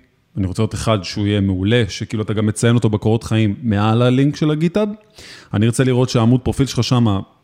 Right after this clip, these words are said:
מראה שאתה רהוט ויש לך באמת את הכל מסודר. אני אוטומטית בעשר שניות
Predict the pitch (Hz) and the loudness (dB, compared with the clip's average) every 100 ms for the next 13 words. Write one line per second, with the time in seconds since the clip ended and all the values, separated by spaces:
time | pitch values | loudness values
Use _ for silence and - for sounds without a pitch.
0 | - 104 104 117 135 - 104 - 95 - | -6 -2 0 2 0 0 -4 -2 -4 -6
1 | _ _ - 95 107 123 92 101 101 107 | _ _ -6 -2 2 2 0 -4 -2 -2
2 | 95 104 - - 104 107 - 95 131 156 | 0 -2 -2 -2 0 0 -2 -2 0 0
3 | 156 - - - - - - 107 139 - | -2 -8 -20 -20 -20 -10 -2 2 0 0
4 | - - 123 139 160 190 180 - _ _ | -4 0 0 0 -2 -2 -2 -8 _ _
5 | - 101 92 113 107 - _ - 165 - | -10 -2 2 2 0 -4 _ -2 -2 0
6 | 220 - 190 135 143 - - | -4 0 2 2 0 -6 -20